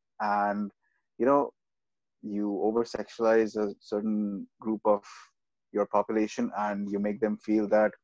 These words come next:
they're beneath, uh, the men, and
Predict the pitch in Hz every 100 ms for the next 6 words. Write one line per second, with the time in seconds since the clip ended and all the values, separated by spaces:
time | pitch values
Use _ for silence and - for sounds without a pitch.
0 | _ _ _ _ 101 92 98 101 110 107
1 | _ 107 101 101 101 98 - 95 101 98
2 | 107 123 - - 104 101 101 104